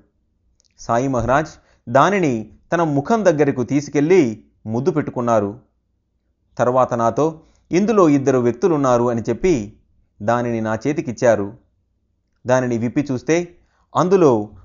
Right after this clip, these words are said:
ఫోటోలతోటి లాకెట్టు, మీ తల్లిగారి ఉత్తరం కనిపించాయి.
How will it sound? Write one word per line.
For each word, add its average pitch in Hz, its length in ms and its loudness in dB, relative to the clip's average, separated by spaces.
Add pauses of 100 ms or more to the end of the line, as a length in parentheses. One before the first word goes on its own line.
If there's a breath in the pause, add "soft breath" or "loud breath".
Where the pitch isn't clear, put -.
(120 soft breath)
ఫోటోలతోటి 160 1000 2 (200)
లాకెట్టు, 151 680 2 (240)
మీ 147 120 2
తల్లిగారి 151 500 4
ఉత్తరం 120 340 -2
కనిపించాయి. 113 720 -2